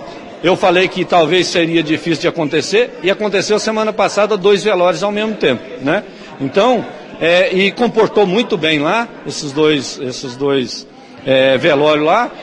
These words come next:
um e o outro comportou muito bem, deu muito certo, e lá ficou uma área arejada e muito boa. Agora tem que colocar os móveis lá, é, porque as cadeiras, pro pessoal sentar,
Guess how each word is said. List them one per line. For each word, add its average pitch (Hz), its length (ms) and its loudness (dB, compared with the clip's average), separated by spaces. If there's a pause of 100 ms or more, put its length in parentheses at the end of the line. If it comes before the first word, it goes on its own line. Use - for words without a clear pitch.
(120)
um 202 180 2
e 190 120 4
o 170 80 6
outro 220 280 4
comportou 196 560 0
muito 175 300 -2
bem, 220 320 2
deu 180 160 2
muito 180 260 -2
certo, 214 560 0 (280)
e 156 80 0
lá 170 160 2
ficou - 180 -6
uma 170 100 -2
área 160 460 2
arejada 160 720 0
e 185 80 0
muito 220 320 2
boa. 139 260 2
Agora 185 300 4 (260)
tem 254 200 2
que 226 100 -4
colocar 180 340 0
os 196 160 2
móveis 180 480 2
lá, 190 160 -2
é, 151 140 0
porque 190 180 -2
as 170 140 0
cadeiras, 180 560 2
pro 143 120 -8
pessoal 156 360 -2
sentar, 170 680 -2